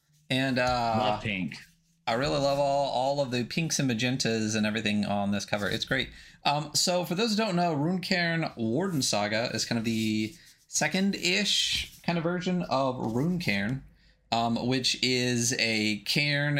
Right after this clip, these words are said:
Speaker 1: Knave, and Into the Odd Hack, um,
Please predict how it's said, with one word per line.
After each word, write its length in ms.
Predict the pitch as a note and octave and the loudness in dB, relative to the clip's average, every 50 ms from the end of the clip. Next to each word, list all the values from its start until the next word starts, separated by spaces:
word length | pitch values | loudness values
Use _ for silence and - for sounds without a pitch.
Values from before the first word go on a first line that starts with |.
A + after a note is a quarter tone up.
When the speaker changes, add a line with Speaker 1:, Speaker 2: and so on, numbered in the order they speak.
| A#2 | 0
Speaker 1:
Knave, 300 | A#2 A#2+ A#2+ A#2+ A#2+ A#2 | 0 0 0 0 0 0
and 100 | A2+ A2 | 0 -2
Into 300 | - A#2+ B2+ B2+ - - | 0 0 -2 -2 -2 0
the 160 | B2 A#2+ G#2+ - | 0 0 0 0
Odd 360 | - G#2+ A2+ A#2+ B2+ C3 C#3+ | 0 0 0 2 0 0 -2
Hack, 560 | A#2+ G#2+ - F#2+ F#2+ G2 G2 - - - - - - - - - - - - - | -2 0 0 0 0 0 -2 -4 -8 -14 -20 -20 -20 -14 -10 -10 -10 -10 -6 -4
um, 520 | G#2+ G#2+ G#2+ G#2+ G#2 G#2 G2+ G#2 G#2+ G#2+ | -2 0 0 0 0 0 0 0 -2 -2